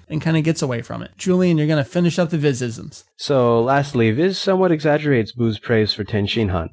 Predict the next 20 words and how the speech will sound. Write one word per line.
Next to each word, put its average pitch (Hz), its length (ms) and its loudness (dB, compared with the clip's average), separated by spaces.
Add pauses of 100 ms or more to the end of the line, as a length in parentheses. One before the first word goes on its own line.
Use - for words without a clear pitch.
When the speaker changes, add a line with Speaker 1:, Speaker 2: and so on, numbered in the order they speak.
Speaker 2:
Originally, 127 400 2
he 113 80 2
says 107 280 0
Ten 147 240 0
Shinhan 131 580 2
seemed 117 320 -2
like 107 320 0
quite 170 260 0
a 131 40 0
master, 117 560 -2
while 92 240 2
in 95 160 -2
Viz, 110 300 0
he 104 100 -6
calls 101 320 -2
him 98 140 0
a 98 120 4
legendary 101 680 4
fighter. 92 440 -2 (160)
Speaker 1:
<laughs> 240 240 -4